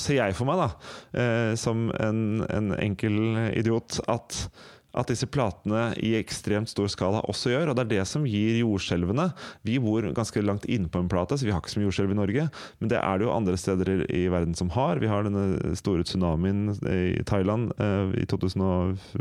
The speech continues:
fire eller noe sånt, som jo var et jordskjelv under vann, og som skapte tsunami, og noen,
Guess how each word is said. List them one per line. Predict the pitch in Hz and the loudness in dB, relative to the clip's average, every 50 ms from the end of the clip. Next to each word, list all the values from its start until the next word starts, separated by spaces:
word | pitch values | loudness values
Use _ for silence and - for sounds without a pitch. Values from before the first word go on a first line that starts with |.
| - - - 95 92 - - - - | -4 -4 -4 -6 -10 -14 -18 -6 -2
fire | - 104 98 87 92 | 0 2 2 2 2
eller | 95 98 | 2 0
noe | 104 | 0
sånt, | 127 147 160 | 0 -2 0
som | 143 139 127 123 | 0 0 0 2
jo | 123 123 120 - - - - - - - - - - - - - - 104 101 | 0 0 -2 -2 -6 -6 -6 -6 -6 -8 -10 -12 -14 -14 -6 -2 0 2 2
var | 113 113 113 | 4 2 2
et | 110 120 | 2 2
jordskjelv | 113 113 110 - 139 131 120 90 | 2 2 2 2 2 2 2 2
under | 107 107 107 104 | 2 4 2 2
vann, | 123 147 165 165 147 | 2 2 2 0 0
og | 127 | 0
som | 123 - | -2 -2
skapte | - 117 110 - - - 92 95 85 - - - - _ _ _ _ _ _ - - - | -2 -4 -4 -2 -2 0 0 0 0 -2 -8 -14 -18 _ _ _ _ _ _ -16 -14 -8
tsunami, | - - 120 113 110 120 131 | -4 0 0 2 2 2 2
og | 135 143 | 2 2
noen, | 135 117 110 120 | 2 2 2 2